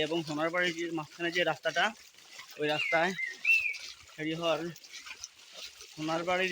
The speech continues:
যে চিত্রটা, সেটা আমি আপনাদেরকে দেখানোর চেষ্টা করব। হ্যাঁ, খুবই ভয়াবহ অবস্থা। আসসালামু আলাইকুম। কি আছেন? ভালো এটা। এটা হচ্ছে খেড়িহর সোনার বাড়ির চিত্র।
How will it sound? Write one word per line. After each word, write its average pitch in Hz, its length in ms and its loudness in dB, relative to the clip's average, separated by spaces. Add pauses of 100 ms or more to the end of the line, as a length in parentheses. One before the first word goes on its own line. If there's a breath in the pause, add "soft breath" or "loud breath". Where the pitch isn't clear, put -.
যে 175 80 6 (100)
চিত্রটা, 170 380 0
সেটা 160 140 -2 (100)
আমি 165 180 2
আপনাদেরকে 165 360 -2 (100)
দেখানোর 156 320 -4
চেষ্টা 151 260 -4
করব। 135 160 -6 (1500)
হ্যাঁ, 160 220 0 (280)
খুবই 165 320 2
ভয়াবহ 156 400 4 (100)
অবস্থা। 156 340 -2 (720)
আসসালামু 170 340 4
আলাইকুম। 156 280 2 (920)
কি 160 80 -4 (140)
আছেন? 175 200 -6 (100)
ভালো 147 120 0 (100)
এটা। 120 120 -12 (1500)
এটা 156 180 -2
হচ্ছে 185 180 -6 (120)
খেড়িহর 180 400 0 (140)
সোনার 165 360 -4
বাড়ির 180 300 -2
চিত্র। 165 220 -10